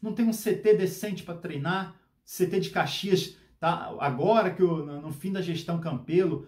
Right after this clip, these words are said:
que tavam fazendo reformas lá, e precisa realmente de reforma, precisa realmente de estrutura. Colocar uma academia pros garotos, é, colocar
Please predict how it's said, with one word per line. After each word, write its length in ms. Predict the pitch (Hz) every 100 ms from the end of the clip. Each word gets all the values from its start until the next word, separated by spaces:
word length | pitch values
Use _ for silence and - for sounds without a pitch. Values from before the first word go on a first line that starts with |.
| - -
que 140 | 160
tavam 420 | - 160 165 165
fazendo 720 | - 143 147 160 143 123 - _
reformas 840 | 139 143 - 127 156 160 135 123 113
lá, 460 | 117 160 139 - - _ 123
e 100 | 143
precisa 560 | 208 175 - 196 185
realmente 360 | 170 139 160 139
de 80 | 135
reforma, 440 | 127 - 147 147
precisa 440 | 143 139 - 185
realmente 360 | 170 143 143 -
de 60 | 135
estrutura. 580 | - 131 - 180 156 - -
Colocar 280 | - 330 311
uma 100 | 262
academia 500 | 240 226 190 190 214
pros 160 | 185 165
garotos, 720 | 165 123 175 190 165 - - _ _
é, 600 | 175 190 185 180 175 151 - - _
colocar 880 | 214 220 202 202 208 208 170 -